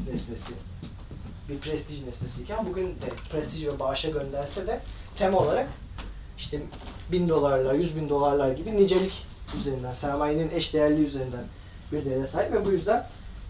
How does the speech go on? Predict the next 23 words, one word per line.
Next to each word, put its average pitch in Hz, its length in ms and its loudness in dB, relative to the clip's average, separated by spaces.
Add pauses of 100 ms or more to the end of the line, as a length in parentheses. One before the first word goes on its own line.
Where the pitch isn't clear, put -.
(200)
e, 139 40 0
elmas 175 500 2
çıkartıyoruz. - 580 -8 (840)
Madenler 151 580 2
kuruyoruz, 120 380 -8 (100)
kömür 151 320 -2
çıkartıyoruz. - 640 -8 (540)
Yeryüzünün 160 380 0
yapısını 165 320 -4
şekillendiriyoruz. 131 1000 -8 (1080)
Neydi 175 280 2
bu? 262 240 -2
Aslında 175 340 2
bir 180 60 4
yanıyla 175 500 4 (280)
şey 160 280 0
tartışmasının 156 540 -4
çağrıştırıcısı 156 600 -2
değil 220 200 -4
mi - 100 -6 (160)
tam 107 120 -4
da? - 140 -8 (1200)
Ee, 127 60 -2